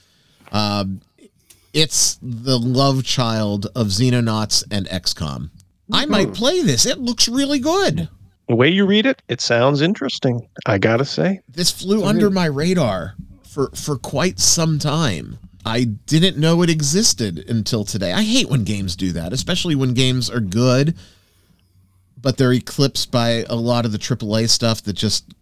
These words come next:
Speaker 1: has all of the advertising budget, right?
Speaker 3: Right, right.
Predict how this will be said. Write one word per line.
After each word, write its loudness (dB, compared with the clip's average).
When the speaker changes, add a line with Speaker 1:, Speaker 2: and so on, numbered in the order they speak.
Speaker 1:
has 0
all 0
of -6
the -2
advertising -6
budget, -14
right? -2
Speaker 3:
Right, -4
right. 0